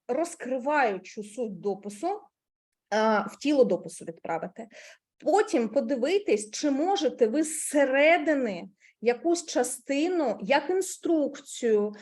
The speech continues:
як що-небудь корисне винести в слайди. І обов'язково в тілі допису залишити заклик до дії.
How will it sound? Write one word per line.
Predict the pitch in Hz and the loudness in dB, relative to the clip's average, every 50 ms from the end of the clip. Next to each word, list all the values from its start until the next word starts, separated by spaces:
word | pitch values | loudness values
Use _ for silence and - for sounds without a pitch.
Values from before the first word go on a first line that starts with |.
| - - _ | -20 -20 _
як | - 214 254 254 254 | -2 0 0 0 0
що-небудь | - - 339 359 359 381 294 339 339 - | -4 -2 -2 0 0 0 0 -2 -4 -2
корисне | - - 349 330 311 277 262 254 247 - - 269 277 277 285 277 285 - _ _ _ | 0 2 2 2 2 2 0 -2 -2 -4 -2 -2 -2 -2 -2 -4 -8 -14 _ _ _
винести | 190 170 196 262 302 339 339 339 339 339 - - - 330 311 311 294 - | -2 2 4 4 4 6 4 4 2 0 -4 -4 -2 -2 0 0 -2 -2
в | 208 196 202 202 240 277 294 302 302 302 302 - | -4 -6 2 4 6 8 8 8 6 4 0 -6
слайди. | - - - - 277 226 214 196 185 - 165 156 160 190 - _ _ _ _ _ _ _ - - - _ _ _ | -12 -10 0 2 4 4 4 2 0 -6 -10 -12 -12 -16 -20 _ _ _ _ _ _ _ -20 -20 -20 _ _ _
І | 320 370 | 0 4
обов'язково | 381 339 254 277 311 269 285 302 294 302 - - 359 381 381 339 311 | 4 4 4 4 2 4 4 2 2 0 -2 0 0 2 4 4 2
в | 339 - - | 2 0 -6
тілі | - - 311 302 302 285 240 208 | -8 -2 0 2 2 4 2 2
допису | 190 175 208 214 233 - - 370 359 - - 339 320 294 - | 2 2 2 2 2 2 0 -4 -6 -6 -6 -8 -8 -8 -8
залишити | - 196 233 226 214 220 220 240 240 - - 320 311 311 - 294 285 277 285 - | -4 0 2 2 4 4 2 2 0 -2 -4 -4 -6 -4 -4 -4 -4 -4 -4 -8
заклик | 214 202 220 226 247 247 247 - 226 202 | -6 0 2 2 2 2 0 -2 -2 -2
до | 196 185 202 | 0 0 -2
дії. | 196 160 156 156 - 87 - | -2 -2 -6 -10 -10 -12 -14